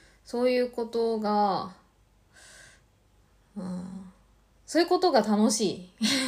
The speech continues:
<laughs> そういうことが起こっていくのが楽しいみたいな、そういう気持ちがすごく伝わってくる、まっすぐに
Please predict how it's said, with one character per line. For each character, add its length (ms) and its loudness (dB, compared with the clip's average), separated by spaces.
<laughs> 520 -6
そ 120 2
う 60 6
い 680 2
う 60 -6
こ 140 -2
と 140 2
が 180 4
起 80 -4
こ 160 6
っ 40 -16
て 100 6
い 100 4
く 100 0
の 120 2
が 100 0
楽 280 2
し 240 2
い 80 -4
み 120 0
た 140 -2
い 80 -2
な、 400 -2
そ 240 -2
う 60 2
い 340 4
う 100 -4
気 120 -4
持 180 4
ち 140 -2
が 380 0
す 160 -10
ご 140 -2
く 100 -6
伝 260 0
わ 80 4
っ 80 -4
て 100 -2
く 120 -2
る、 80 -4
ま 120 -4
っ 40 -6
す 180 -2
ぐ 120 -6
に 260 -14